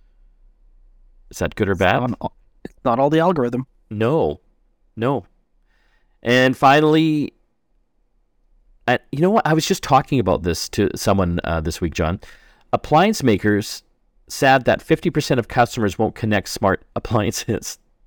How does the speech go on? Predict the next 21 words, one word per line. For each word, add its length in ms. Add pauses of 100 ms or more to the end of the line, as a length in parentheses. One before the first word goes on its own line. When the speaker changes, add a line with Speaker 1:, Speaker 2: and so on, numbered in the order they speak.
(600)
Speaker 1:
So 140
just 260
because 380
your 100
smid-, 440 (100)
uh, 100
your 180
fridge 320
is 160
a 80
smart 360
fridge 380 (220)
doesn't 280
mean 240
that 280 (960)
people 280
are 60
actually 320
even 260
connecting 460
it. 180